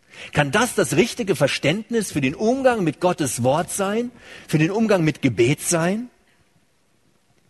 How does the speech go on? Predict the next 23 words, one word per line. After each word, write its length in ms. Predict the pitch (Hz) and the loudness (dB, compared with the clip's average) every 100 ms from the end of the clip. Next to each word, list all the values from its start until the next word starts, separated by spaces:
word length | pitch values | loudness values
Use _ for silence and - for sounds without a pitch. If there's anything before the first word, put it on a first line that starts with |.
| - - - | -20 -10 0
Muss 220 | 196 - | 0 2
man 140 | 196 | 0
nicht 220 | 165 143 - - - | 0 0 -2 -10 -6
wirklich 800 | 117 240 302 - 143 190 - - - - | 0 2 2 0 0 -2 -8 -20 -20 -6
nach 200 | 139 - | -6 -2
Gottes 460 | 175 175 139 123 113 | -4 -4 -6 -2 0
Willen 320 | 226 247 226 | 2 2 -2
und 320 | 160 127 117 | -6 -8 -2
Wahrheit 440 | 135 190 151 123 | 0 2 2 0
fragen, 640 | - - 123 143 175 190 190 - _ _ _ | -2 -6 -2 0 -2 -6 -10 -16 _ _ _
wenn 120 | 127 131 | -6 -6
man 160 | 120 | -6
zu 240 | - 160 170 | -2 -2 0
ihm 220 | 127 104 | -4 -4
kommt? 420 | 120 127 180 - - _ _ _ _ _ _ _ - - - | -4 -4 -8 -14 -20 _ _ _ _ _ _ _ -20 -20 -4
Jesus 340 | 147 240 240 208 | 0 0 0 -4
hat 120 | 190 | -2
einmal 240 | 170 165 | -2 0
gesagt, 500 | 139 120 113 101 - - | -2 -2 -2 -4 -10 -8
„Ich 220 | 214 - | -8 -4
bin 160 | 196 180 | -4 0
der 200 | 175 123 | 0 2
Weg 400 | 131 339 - | 0 0 -6